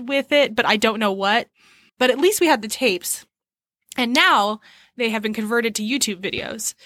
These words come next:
So the Shoah Foundation have put them all on YouTube, which is great because, you know,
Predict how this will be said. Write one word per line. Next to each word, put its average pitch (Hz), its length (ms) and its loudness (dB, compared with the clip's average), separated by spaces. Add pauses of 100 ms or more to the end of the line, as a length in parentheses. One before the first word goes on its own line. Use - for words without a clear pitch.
(160)
So 214 280 2
the 208 80 0
Shoah 220 280 2
Foundation 196 460 -2
have 190 120 -8
put 208 160 -8
them 196 160 -8
all 180 120 -2
on 180 120 -4
YouTube, 202 320 -4
which 180 120 -6
is 196 100 -4
great 175 280 4
because, 196 400 -10
you 202 60 -12
know, 175 220 -14